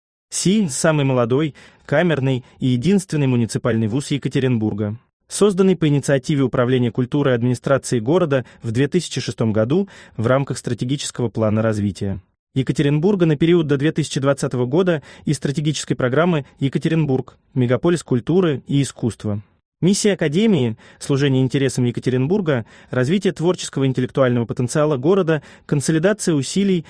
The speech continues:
научно-педагогической, управленческой и культурной элиты для подготовки профессионалов высокого уровня,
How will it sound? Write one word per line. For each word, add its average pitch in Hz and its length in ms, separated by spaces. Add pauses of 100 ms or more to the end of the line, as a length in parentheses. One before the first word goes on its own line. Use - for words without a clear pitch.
(140)
научно-педагогической, 127 1300 (400)
управленческой 147 800
и - 40
культурной 139 480
элиты 170 380 (240)
для 170 120
подготовки 180 540
профессионалов 156 640
высокого 151 400
уровня, 120 480